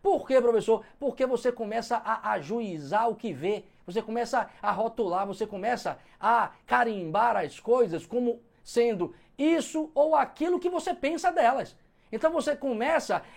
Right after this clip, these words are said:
a estreitar a realidade que toma por objeto. Você começa a comprimir, reduzir, apoucar o mundo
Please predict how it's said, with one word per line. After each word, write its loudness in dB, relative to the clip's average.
a 4
estreitar 0
a 2
realidade -2
que -6
toma 0
por 4
objeto. 2
Você -2
começa 0
a -6
comprimir, 0
reduzir, -2
apoucar 4
o 2
mundo 0